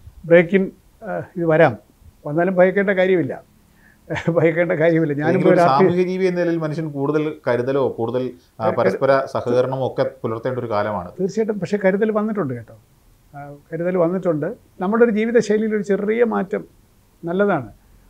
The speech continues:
Speaker 1: മറ്റേത് ഈ മനുഷ്യർക്ക് ഒരു തീരെ നിയന്ത്രണമില്ലാത്ത ഒരു സോഷ്യലൈസിങ് ആണ്, അതൊക്കെ ഇത്തിരി മാറിയിട്ടുണ്ട്.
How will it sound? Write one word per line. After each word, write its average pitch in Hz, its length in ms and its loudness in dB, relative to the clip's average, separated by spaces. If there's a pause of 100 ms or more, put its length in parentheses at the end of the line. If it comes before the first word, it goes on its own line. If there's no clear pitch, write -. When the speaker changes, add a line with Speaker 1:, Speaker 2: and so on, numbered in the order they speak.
(140)
Speaker 1:
മറ്റേത് 156 240 -2
ഈ 208 40 4
മനുഷ്യർക്ക് 170 520 0
ഒരു 196 340 2 (280)
തീരെ 190 140 4
നിയന്ത്രണമില്ലാത്ത 208 920 2
ഒരു 196 180 4
സോഷ്യലൈസിങ് 165 640 0
ആണ്, 127 100 -14
അതൊക്കെ 185 220 -10
ഇത്തിരി 240 180 -4
മാറിയിട്ടുണ്ട്. 240 480 -4